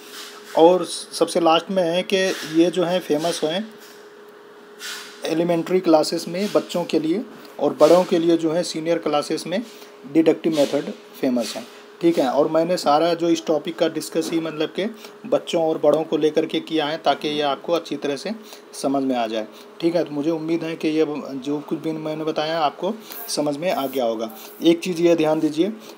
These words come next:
कि ये जो है, ये logic of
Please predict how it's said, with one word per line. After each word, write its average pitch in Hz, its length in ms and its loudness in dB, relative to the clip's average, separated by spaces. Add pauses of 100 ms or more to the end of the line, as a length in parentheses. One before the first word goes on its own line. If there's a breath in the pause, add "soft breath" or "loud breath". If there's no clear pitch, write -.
कि 165 80 6
ये 170 240 8
जो 170 160 4
है, 160 220 0 (640 loud breath)
ये 180 460 6 (260)
logic 151 480 6
of 160 180 6